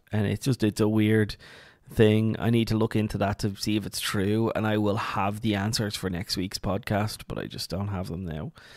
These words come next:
Um, Denver was definitely talking about it. I think it was Denver. I haven't seen him donate today, so I don't know whether he's here or not. But, um, somebody was saying in, in the chat, "Did you see what they used?" and blah, blah, blah. Somebody saying it was a Turk.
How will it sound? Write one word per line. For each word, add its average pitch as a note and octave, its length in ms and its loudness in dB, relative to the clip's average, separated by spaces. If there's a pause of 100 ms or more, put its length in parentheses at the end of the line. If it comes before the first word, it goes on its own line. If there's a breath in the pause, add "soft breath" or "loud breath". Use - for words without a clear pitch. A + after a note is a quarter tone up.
(520 loud breath)
Um, F2 800 0
Denver A#2+ 340 6
was A#2 140 4
definitely C3 320 4
talking A2 420 4
about A2+ 180 4
it. - 60 0
I - 60 -6
think C3+ 260 4
it - 40 -2
was C3+ 100 -2
Denver. G#2+ 420 4
I A#2 60 6
haven't C#3+ 240 6
seen C#3+ 180 4
him A#2 80 2
donate A2+ 440 2
today, A2 260 2
so G#2+ 180 0
I G#2 60 2
don't G#2+ 220 -2
know E2+ 60 -6
whether G2+ 360 -2 (160)
he's G#2+ 260 -6
here G2+ 280 0
or A2+ 40 0
not. C3+ 220 2 (580 loud breath)
But, F2+ 240 2
um, F#2 380 -2 (120)
somebody C#3 600 6
was A2 120 2
saying A2 420 2
in, F#2+ 280 -4
in F#2 240 -6
the F2+ 80 -6
chat, G2 320 -2
"Did G2 160 -8
you G2+ 60 -4
see F#2+ 340 -2
what G2 220 -4
they G2 100 -2
used?" G2 480 -2
and G2 100 -4
blah, F#2 160 -4
blah, F#2 120 -4
blah. A#2 460 0 (440 soft breath)
Somebody C#3+ 240 4
saying B2 280 6
it - 80 -4
was - 120 -8
a G2+ 80 0
Turk. - 580 2